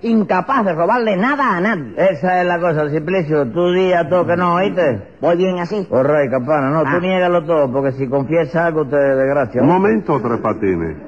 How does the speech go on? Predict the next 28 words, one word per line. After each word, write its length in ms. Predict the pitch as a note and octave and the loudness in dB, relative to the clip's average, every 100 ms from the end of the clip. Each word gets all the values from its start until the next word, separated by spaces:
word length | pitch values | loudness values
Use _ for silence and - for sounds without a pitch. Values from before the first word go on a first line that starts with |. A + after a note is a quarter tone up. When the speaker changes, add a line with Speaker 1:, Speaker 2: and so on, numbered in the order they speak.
| D#3 C#3+ - | -10 -10 0
Speaker 3:
¿Quién 200 | E3 F#3 | 2 4
le 60 | |
ha 80 | F#3 | 2
dado 220 | F#3+ F#3 | 2 0
a 20 | |
usted 240 | D#3 D#3+ E3+ | 0 -2 -2
permiso 500 | D3+ D3 F3 D#3+ C3 | -2 2 2 2 -2
para 200 | A2+ G#2+ | -2 -2
hablar? 320 | F#2 F#2+ D#2 C#2+ | -2 -4 -4 -8
Speaker 2:
Estoy 260 | E2+ G#2 | -4 0
aconsejando 880 | C#3+ C#3 F3 E3+ F3+ E3+ F3+ F#3 F3+ | 0 0 -2 0 0 0 0 0 0
a 160 | F3 E3+ | 0 -2
Simplicio, 760 | F#3 F#3+ C#3+ F#3+ F#3+ - F#3+ | -4 -6 -4 -4 -4 -2 -2
porque 300 | E3+ C#3 A#2+ | -2 -4 -4
para 400 | A2+ B2+ C3 C#3 | -2 0 0 0
eso 180 | D#3 E3+ | -2 -2
yo 180 | D#3+ D#3 | -2 -2
soy 320 | C#3+ E3 D#3 | -2 -2 -2
su 220 | B2 D3 | -2 0
abogado. 440 | C#3 C3+ D#3+ G3+ C#3+ | 0 2 2 2 0
Speaker 3:
¿Ah, 100 | A2 | -2
sí? 140 | F#2+ D#3 | 0 0
¿Dónde 320 | C3 C#3 C3+ C3 | 2 2 0 0
se 140 | C3 A#2 | -2 -2
graduó 400 | A#2 A2 B2 C3 | 0 0 0 2
usted 240 | A#2+ A2+ B2 | 0 0 0
de 100 | A2+ | 0
abogado? 460 | G2+ G#2 A2+ B2+ | 0 0 -2 -4